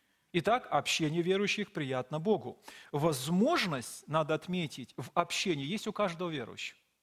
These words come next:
Не каждый им может петь, не каждый может, э, иметь какое-то другое служение, проповедовать, там, играть на музыкальном инструменте, возможно, рассказывать стихотворение, возможно, какой-то другой административный труд нести.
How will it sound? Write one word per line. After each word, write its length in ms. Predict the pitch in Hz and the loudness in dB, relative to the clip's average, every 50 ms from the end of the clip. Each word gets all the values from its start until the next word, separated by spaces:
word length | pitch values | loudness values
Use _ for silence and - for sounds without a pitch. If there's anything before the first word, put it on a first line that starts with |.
| _ _ _ _ _ _ - - - - - - | _ _ _ _ _ _ -20 -20 -20 -16 -6 0
Не 180 | 180 185 226 254 | 2 4 4 4
каждый 460 | - 220 208 214 277 233 202 220 190 | 4 4 4 4 4 2 2 2 2
им 340 | 180 - 214 190 190 190 190 | 2 0 0 2 2 2 2
может 380 | 175 180 175 123 139 127 - | 2 2 2 2 0 -4 -6
петь, 400 | - - 147 160 202 - - - _ _ _ _ _ _ _ - - - | -4 -2 0 0 -2 -2 -8 -18 _ _ _ _ _ _ _ -20 -10 -2
не 160 | 180 185 208 | 0 2 2
каждый 420 | 208 - 269 294 285 233 208 233 220 | 4 4 4 4 4 2 2 2 4
может, 400 | 196 196 202 185 151 165 147 - - - - - - - | 4 4 4 4 2 2 -2 -4 -8 -14 -20 -20 -8 -2
э, 160 | - 160 170 180 - | 0 0 0 0 2
иметь 320 | 185 185 190 190 165 - | 2 4 4 4 4 2
какое-то 380 | 180 160 - 170 165 147 170 160 | 0 -2 0 0 0 0 0 0
другое 340 | 139 165 147 147 165 170 | 0 0 2 2 2 2
служение, 420 | 165 - - 185 165 170 160 156 147 | 2 0 -2 0 0 0 0 -2 -2
проповедовать, 880 | - 160 160 - - 151 139 131 151 175 185 165 175 156 151 160 151 | 0 0 0 2 2 0 0 2 2 0 2 2 0 0 0 0 0
там, 260 | - 151 147 139 139 135 | 0 0 0 0 -2 -4
играть 360 | 131 123 147 151 165 175 175 | -4 -2 0 2 0 0 -2
на 80 | 175 | -4
музыкальном 560 | 170 165 143 160 160 - 165 160 156 156 151 151 | -6 -6 -6 -6 -4 -2 -2 -2 -2 -4 -6 -8
инструменте, 640 | 139 - - 156 147 147 147 151 151 147 - - 143 | -10 -10 -10 -8 -6 -6 -4 -4 -4 -6 -6 -8 -8
возможно, 640 | 117 123 120 113 127 135 131 127 117 - 135 127 - - - - - | -8 -8 -10 -8 -8 -8 -8 -8 -8 -8 -8 -8 -10 -12 -16 -14 -8
рассказывать 380 | - 135 127 - - 131 131 - | -6 -6 -4 -2 -2 -4 -4 -4
стихотворение, 640 | - - 123 - 127 - 131 135 139 151 165 180 165 | -6 -8 -8 -8 -8 -6 -6 -2 -2 -2 -2 -2 -2
возможно, 420 | 135 143 123 - 139 147 123 127 | -4 -4 -4 -4 -4 -6 -6 -6
какой-то 320 | 123 120 - 143 - 151 139 | -8 -8 -6 -6 -4 -4 -4
другой 360 | 127 147 143 139 165 175 160 | -4 -2 0 2 2 2 2
административный 680 | 139 143 143 - - - 139 - - 160 165 185 170 | 0 -4 -6 -6 -6 -8 -8 -6 -6 -6 -4 -4 -6
труд 240 | 160 - 170 175 156 | -6 -4 -6 -6 -6
нести. 420 | - 160 151 - - 175 160 151 | -6 -8 -8 -8 -8 -8 -8 -8